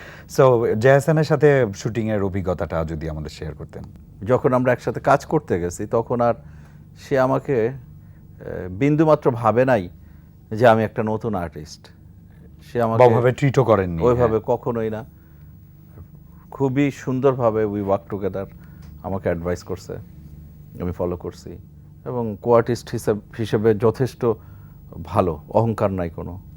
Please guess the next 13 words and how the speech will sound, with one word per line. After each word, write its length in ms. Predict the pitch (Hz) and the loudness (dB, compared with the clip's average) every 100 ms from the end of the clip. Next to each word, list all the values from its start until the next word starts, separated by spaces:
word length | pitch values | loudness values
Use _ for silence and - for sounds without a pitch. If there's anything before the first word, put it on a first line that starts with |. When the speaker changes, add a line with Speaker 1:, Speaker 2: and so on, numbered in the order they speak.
| - - - | -20 -20 -4
Speaker 1:
আপনার 440 | 120 120 - 156 139 | 2 2 4 4 6
যে 120 | 135 | 4
ক্যারেক্টারটা, 500 | 120 107 - 92 95 | 4 2 2 0 0
আপনিও 400 | 95 110 110 101 | 0 -2 0 0
one 60 | 98 | 0
of 60 | |
the 140 | 95 101 | -2 -4
main, 440 | 95 92 90 - | -4 -4 -8 -6
আহ, 360 | 90 82 80 104 | -4 -4 -4 -6
protagonist 580 | 95 87 87 85 - | -4 -4 -4 -6 -8
এই 80 | 92 | -10
ফিল্মে, 400 | 82 98 85 82 78 - - - - | -6 -6 -6 -8 -10 -18 -20 -20 -6
আহ, 180 | 95 | -2